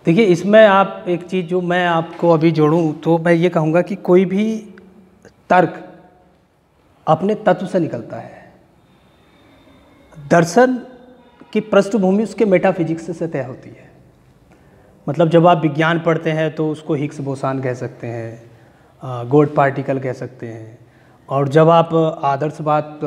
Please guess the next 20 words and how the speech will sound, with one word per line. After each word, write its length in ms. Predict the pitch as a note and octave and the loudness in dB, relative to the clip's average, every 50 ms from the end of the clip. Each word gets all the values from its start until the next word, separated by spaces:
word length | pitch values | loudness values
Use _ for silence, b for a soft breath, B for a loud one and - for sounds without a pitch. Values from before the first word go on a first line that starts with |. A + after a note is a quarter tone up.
| C#3+ C3+ C3+ | -2 -2 -2
या 180 | C3+ C#3 C3 C3 | 0 0 -2 -2
अध्यात्म 320 | B2 B2+ C3 C#3+ C#3 C3+ | -2 -4 -4 -4 -4 -4
को 120 | - - C#3 | -6 -8 -6
पढ़े 240 | - C#3 C3 C3 | -4 -4 -4 -4
तो 120 | B2+ C#3+ C#3 | -6 -8 -8
इसको 200 | C#3 - - D3 | -8 -8 -8 -8
ईश्वर 260 | C3 B2 C3 C#3 - | -8 -6 -8 -8 -6
कह 140 | - B2+ A2+ | -6 -8 -10
सकते 320 | - B2 A#2 - - A#2 | -10 -12 -16 -16 -16 -16
हैं। 300 | A2+ A#2+ A#2+ A#2+ - - B B B B B B D3 | -14 -14 -14 -16 -18 -20 B B B B B B 0
बेसिक 320 | E3 G3+ G3+ A3+ A#3+ G#3 | 2 2 2 2 2 2
एलिमेंट 520 | G#3+ G3 F#3+ F3+ G3 G3+ G3+ G3 - - - - - - D3 | 2 2 2 2 0 -2 -4 -4 -8 -16 -20 -20 -20 -18 -16
जिसके 280 | C#3+ D#3 - - G3 | -16 -10 -6 -4 -2
बारे 200 | E3+ E3 E3 E3+ | 0 0 0 0
में 80 | F3 F3+ | 0 -2
आपको 240 | E3+ F3 E3+ - F3 | -4 -4 -4 -8 -10
खोज 300 | - - D#3+ E3 E3 - | -8 -6 -6 -6 -6 -6
करनी 300 | - D#3+ C#3 C#3 D3 D3+ | -6 -8 -6 -6 -8 -8
होती 260 | C#3+ C3 G2+ - - | -10 -10 -14 -14 -14
है, 300 | A#2 A#2 A2 A2+ - | -14 -14 -16 -16 -20